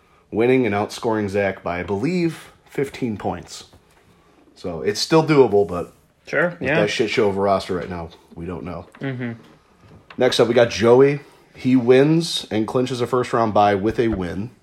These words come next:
Speaker 1: Uh, no one's gonna catch up to him with scoring.
Speaker 2: Mm-hmm.
Speaker 1: Maybe me, but that would be, he would need to lose. Um, he also clinches with a loss by Kevin,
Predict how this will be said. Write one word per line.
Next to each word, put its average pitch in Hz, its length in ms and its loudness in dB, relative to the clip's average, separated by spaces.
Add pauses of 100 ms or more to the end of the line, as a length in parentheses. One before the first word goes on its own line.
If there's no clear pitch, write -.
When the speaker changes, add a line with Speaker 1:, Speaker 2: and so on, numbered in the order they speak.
(140)
Speaker 1:
Uh, 85 420 -8
no 104 120 -4
one's 101 220 -2
gonna 98 160 -6
catch 98 200 -6
up 95 160 -4
to 104 100 -6
him 92 120 -4
with 90 100 -8
scoring. 87 440 -8 (260)
Speaker 2:
Mm-hmm. 127 220 -8 (520)
Speaker 1:
Maybe 95 560 -2
me, 92 240 -4
but 85 320 -12
that 90 120 -6
would 87 120 -8
be, 82 220 -12
he 98 180 -14
would 85 120 -8
need 78 120 -14
to 82 60 -10
lose. 78 380 -14 (460)
Um, 98 600 0 (260)
he - 80 4
also 131 240 6
clinches 123 380 0
with 104 140 -4
a 107 60 0
loss 101 320 2
by 92 180 -4
Kevin, 135 600 0